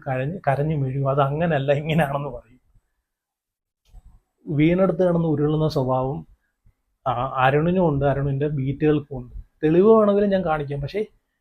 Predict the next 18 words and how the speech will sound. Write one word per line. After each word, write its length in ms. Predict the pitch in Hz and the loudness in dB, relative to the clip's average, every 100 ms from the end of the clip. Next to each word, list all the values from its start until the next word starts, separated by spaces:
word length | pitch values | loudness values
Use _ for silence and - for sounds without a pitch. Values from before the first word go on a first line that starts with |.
| _ - | _ -4
നീ 100 | 160 214 | 2 4
പറയണം, 300 | 180 135 123 _ _ _ _ _ 143 | 4 2 -6 _ _ _ _ _ 0
അരുണ് 280 | 156 208 | 2 4
പറയണം. 360 | 202 135 123 127 143 | 4 2 0 -4 -2
യാസറിൻ്റെ 520 | 151 151 196 202 202 | 0 0 0 -2 -2
അടുത്ത് 220 | 190 180 196 | -4 -2 -2
കണ്ട 160 | 196 | 0
ഒരു 120 | 196 190 | 0 0
വീഡിയോയിൽ 380 | 185 185 185 175 | 0 0 -2 0
പറഞ്ഞ 180 | 165 165 | -2 -2
കേട്ടല്ലോ, 300 | 156 147 143 143 _ | -4 -6 -6 -8 _
"തെളിയിക്കടാന്ന്." 580 | 151 156 160 156 151 147 - _ 165 | -2 0 0 0 0 -2 -14 _ -6
ഞാൻ 100 | 185 | -4
തെളിയിച്ച് 260 | 170 160 160 | -2 -4 -4
കാണിച്ചു 220 | 147 131 | -6 -6
തരാം. 160 | 123 - _ _ _ _ _ _ _ | -10 -18 _ _ _ _ _ _ _
വെട്ടി 180 | 147 147 | -2 2
വയ്ക്കുന്നുണ്ടോ? 380 | 180 156 139 131 | 2 2 -2 -4